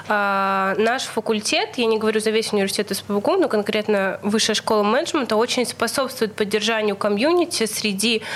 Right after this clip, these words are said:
учеников, среди бывших учеников школы, среди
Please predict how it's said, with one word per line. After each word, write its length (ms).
учеников, 640
среди 400
бывших 440
учеников 520
школы, 420
среди 960